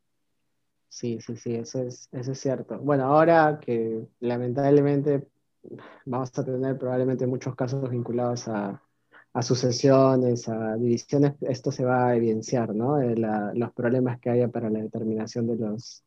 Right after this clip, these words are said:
De, del cuadro, digamos, de la, de la propiedad y todo esto, ¿no? Ahí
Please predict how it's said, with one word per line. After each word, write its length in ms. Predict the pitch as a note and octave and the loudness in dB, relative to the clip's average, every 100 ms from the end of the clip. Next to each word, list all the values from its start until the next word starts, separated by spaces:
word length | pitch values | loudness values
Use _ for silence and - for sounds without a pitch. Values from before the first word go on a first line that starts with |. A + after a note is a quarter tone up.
| _ _ _ _ _ _ _ - | _ _ _ _ _ _ _ -12
De, 320 | - G#2+ - - - - - | -6 -4 -4 -12 -18 -16 -4
del 220 | B2+ B2 | -2 2
cuadro, 340 | D3 C#3+ C3 | 6 8 8
digamos, 320 | B2 B2+ A#2+ A#2+ | 6 4 2 0
de 100 | A2+ | -2
la, 360 | G#2+ G2 A2+ - | -2 -4 -6 -8
de 120 | A#2+ | -6
la 80 | A#2+ | -4
propiedad 640 | B2 - B2 C#3 C#3+ C#3 | -4 0 4 8 8 8
y 100 | B2+ | 6
todo 260 | - B2+ B2 | 6 6 6
esto, 280 | A#2+ - G#2+ | 2 -6 -4
¿no? 340 | B2 D#3 E3+ | 0 0 0
Ahí 280 | B2 C3 C3+ | 0 4 4